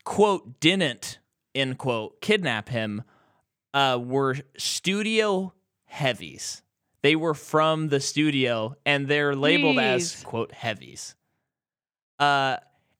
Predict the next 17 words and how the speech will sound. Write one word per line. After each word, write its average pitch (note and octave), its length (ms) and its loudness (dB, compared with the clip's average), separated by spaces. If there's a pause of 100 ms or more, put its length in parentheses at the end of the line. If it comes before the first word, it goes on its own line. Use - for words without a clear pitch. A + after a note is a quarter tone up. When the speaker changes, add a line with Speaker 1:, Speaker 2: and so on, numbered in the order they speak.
(100)
Speaker 1:
and E3 140 2
then F3 160 0
when E3 120 0
he E3 240 0 (200)
reappears, F3 800 0
he D3+ 220 0
says, C3+ 580 0 (480)
um, B2 640 0 (960)
that, B2 380 2
that A2+ 300 -2 (180)
it's - 200 -6
not D3+ 220 -2
true, C3 220 -2
he B2+ 140 -4
wasn't A#2 340 -6
kidnapped. - 600 -16 (1120)
Uh, G2+ 360 -2